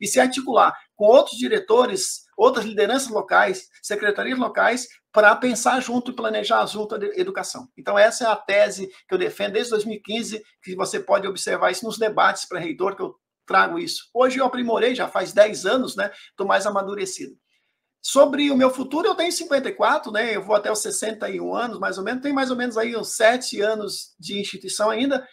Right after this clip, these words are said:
então tenho bastante tempo, tenho muita energia ainda, muito, espero continuar com saúde, né? Pra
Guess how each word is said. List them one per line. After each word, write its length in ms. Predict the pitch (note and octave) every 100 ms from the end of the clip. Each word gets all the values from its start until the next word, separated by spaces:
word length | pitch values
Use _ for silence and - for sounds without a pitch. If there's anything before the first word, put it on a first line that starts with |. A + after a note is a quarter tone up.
| _
então 360 | F#3+ F#3 G#3 G#3+
tenho 200 | G#3 G#3
bastante 380 | F3+ - G#3+ G3
tempo, 300 | G#3 B3+ B3+
tenho 120 | F#3
muita 220 | G#3 G#3
energia 460 | G3+ F#3 D#3+ G#3+ G3
ainda, 180 | A#3 G3+
muito, 260 | G3+ G#3
espero 460 | F3+ - A3 A#3 A3+
continuar 380 | A3 G3+ F#3+ G3
com 120 | G#3
saúde, 480 | - E3+ A3+ A3+ F#3
né? 120 | G3
Pra 280 | - F3